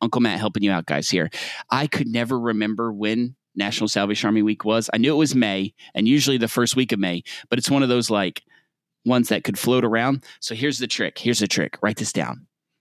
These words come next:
It's always follows Mother's Day. Mother's Day is the anchor. By the way, Elizabeth, Major Jamie, did you celebrate your mom's?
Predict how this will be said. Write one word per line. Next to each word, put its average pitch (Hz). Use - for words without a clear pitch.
It's -
always 123
follows 110
Mother's 107
Day. -
Mother's 131
Day 147
is 123
the 120
anchor. 110
By 143
the 160
way, 117
Elizabeth, 123
Major 123
Jamie, 127
did 120
you 113
celebrate 120
your 113
mom's? 123